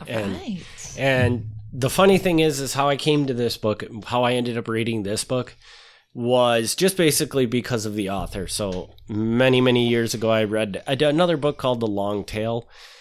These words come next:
Speaker 2: by this author, Chris Anderson. And he, basically the book, The Long Tail, was written, written basically about a topic that is basically the foundation of my entire business.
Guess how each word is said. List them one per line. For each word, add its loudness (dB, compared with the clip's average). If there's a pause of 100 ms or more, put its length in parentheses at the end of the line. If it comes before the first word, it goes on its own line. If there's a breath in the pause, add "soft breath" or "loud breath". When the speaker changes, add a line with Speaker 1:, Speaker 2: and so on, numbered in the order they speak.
(320 loud breath)
Speaker 2:
by 4
this 0
author, 0
Chris -6
Anderson. -4 (500 loud breath)
And 2
he, -2 (1000)
basically 4
the 4
book, 0
The 0
Long 2
Tail, 0
was -2 (800)
written, 2 (420 loud breath)
written 4
basically 0 (100)
about 2
a -8
topic -2
that -4 (100)
is -6
basically 0
the 2
foundation -2
of -6
my -4
entire -4
business. -4